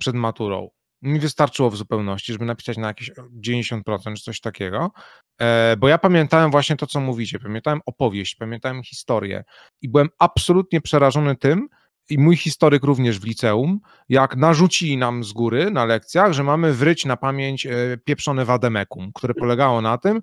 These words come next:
że była wydarzenie, data, wydarzenie, data, wydarzenie, data, wydarzenie, data i tak leciało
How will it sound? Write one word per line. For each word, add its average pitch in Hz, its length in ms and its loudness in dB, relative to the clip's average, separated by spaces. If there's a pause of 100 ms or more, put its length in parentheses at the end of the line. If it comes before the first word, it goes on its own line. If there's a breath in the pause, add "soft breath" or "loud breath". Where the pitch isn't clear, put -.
(200 soft breath)
że 120 140 0
była 98 360 -4
wydarzenie, 233 520 4
data, 107 340 0
wydarzenie, 240 460 2
data, 107 320 0
wydarzenie, 240 480 2
data, 113 320 0
wydarzenie, 233 480 2
data 104 380 -2
i 180 100 -6
tak 180 180 2
leciało 101 500 -2